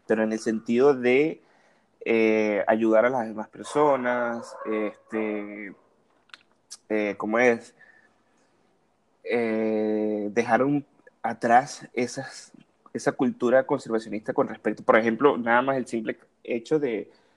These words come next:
eh, el matrimonio igualitario, ese tip-, ese tipo de cosas, no nada más en eso, en muchas otras,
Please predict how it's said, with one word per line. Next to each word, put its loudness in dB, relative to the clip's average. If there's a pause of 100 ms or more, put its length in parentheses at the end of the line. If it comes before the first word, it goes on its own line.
(180)
eh, -6
el -2
matrimonio -2
igualitario, 4
ese -12
tip-, -6
ese -6
tipo -4
de 0
cosas, -8
no -4
nada -2
más -6
en -8
eso, -8
en -14
muchas -10
otras, -4